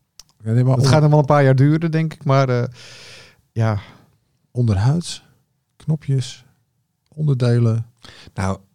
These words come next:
Speaker 1: Geloof ik allemaal best, maar jongens, het imago van zo'n merk hangt zo ook aan zo'n type of aan zo'n, zo'n
Speaker 3: Ja,
Speaker 1: ontwerp
Speaker 3: absoluut.
Speaker 1: vast. En als je dat dan helemaal gaat loslaten...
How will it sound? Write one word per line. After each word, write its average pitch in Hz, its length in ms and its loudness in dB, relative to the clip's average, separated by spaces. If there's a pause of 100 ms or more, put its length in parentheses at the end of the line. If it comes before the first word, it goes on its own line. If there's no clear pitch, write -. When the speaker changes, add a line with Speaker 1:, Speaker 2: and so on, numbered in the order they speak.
(200)
Speaker 1:
Geloof 123 300 -2
ik 131 100 -2
allemaal 110 200 -2
best, 139 500 -4
maar 107 200 -6
jongens, 110 320 -2
het 110 120 -4
imago 117 560 -2
van 98 180 -4
zo'n 101 240 -4
merk 117 400 -6 (240)
hangt 117 300 -8
zo 120 200 -6
ook 117 200 -4
aan 104 100 -2
zo'n 101 300 -4
type 98 440 -6
of 101 160 -10
aan 101 120 -4
zo'n, 95 260 -6
zo'n 98 120 -6
Speaker 3:
Ja, 95 60 -4
Speaker 1:
ontwerp 110 360 -2
Speaker 3:
absoluut. 127 240 -4
Speaker 1:
vast. - 280 -8 (200)
En 101 80 -12
als 101 100 -4
je 110 60 -4
dat 110 120 -2
dan 104 140 -2
helemaal 135 260 0
gaat 104 120 -4
loslaten... 117 640 -4